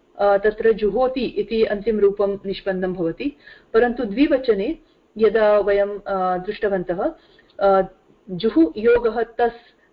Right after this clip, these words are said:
तत्र, अ, अपित्वात्, अ, किङ् इति च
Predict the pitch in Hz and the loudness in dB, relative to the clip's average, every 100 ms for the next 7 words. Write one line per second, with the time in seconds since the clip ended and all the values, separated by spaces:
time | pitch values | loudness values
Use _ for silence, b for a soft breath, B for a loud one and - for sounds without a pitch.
0 | - 220 226 226 226 226 - - 202 190 | -4 -2 2 2 2 -2 -10 -2 0 2
1 | 185 180 - _ _ _ - 214 302 294 | 2 0 -8 _ _ _ -4 -2 0 0
2 | 220 185 240 b b b b _ - 208 | 2 2 0 b b b b _ 0 2
3 | 196 262 254 247 233 - | 2 -2 -4 -4 -4 2